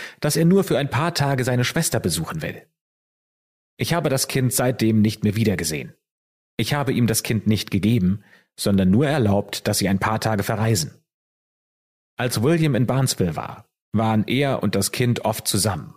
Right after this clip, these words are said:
und mochten sich sehr. "Dieser Junge würde mit William überall hingehen. Ich würde meinen Sohn wiedererkennen, wenn ich ihn sehe, und ich bin sicher, dass er auch mich erkennen würde.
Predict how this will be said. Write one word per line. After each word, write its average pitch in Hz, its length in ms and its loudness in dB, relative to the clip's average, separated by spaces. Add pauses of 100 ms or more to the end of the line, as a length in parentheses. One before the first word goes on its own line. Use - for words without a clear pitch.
(220)
und 98 260 0
mochten 98 280 -2
sich 87 220 -2
sehr. - 280 -10 (1300)
"Dieser 107 200 0
Junge 98 340 0
würde 95 160 2
mit 90 180 -2
William 98 360 2
überall 107 420 2
hingehen. 76 560 -8 (440)
Ich 113 160 0
würde 165 140 4
meinen 151 200 2
Sohn 135 300 2
wiedererkennen, 110 600 0
wenn 85 120 -6
ich - 120 -8
ihn 92 120 0
sehe, 82 280 -2
und 143 200 0
ich 131 120 -2
bin 123 160 0
sicher, 107 440 0 (240)
dass - 180 -2
er 127 360 -2
auch 101 200 -2
mich 135 240 0
erkennen 78 440 -6
würde. - 300 -12